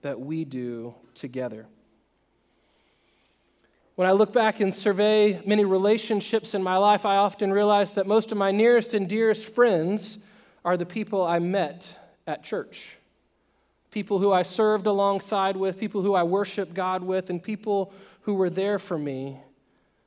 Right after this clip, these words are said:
when I went through a, a tough time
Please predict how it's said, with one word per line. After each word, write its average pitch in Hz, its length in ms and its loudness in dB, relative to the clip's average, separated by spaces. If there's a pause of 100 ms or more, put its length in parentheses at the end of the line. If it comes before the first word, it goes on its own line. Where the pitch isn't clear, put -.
(140)
when 151 140 -8
I 151 100 -4
went 151 260 -6
through 147 220 -4
a, 139 300 -4 (200)
a 151 80 -12
tough - 300 -8
time 127 480 -10